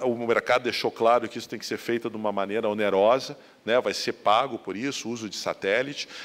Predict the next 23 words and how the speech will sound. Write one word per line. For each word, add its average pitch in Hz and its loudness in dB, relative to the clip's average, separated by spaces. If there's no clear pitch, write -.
mas 180 0
tem 190 0
que 196 -4
ser 196 0
tratado, 156 2
né? 101 -4
Quer 113 -8
dizer, 85 -8
começa 101 0
a - -6
passar 104 0
os 98 -4
vinte, 117 -8
vinte 95 -10
e - -12
cinco 92 -6
anos, 107 -2
vinte 92 -8
e - -4
sete - 0
anos 104 -2
da 98 2
concessão, 104 -2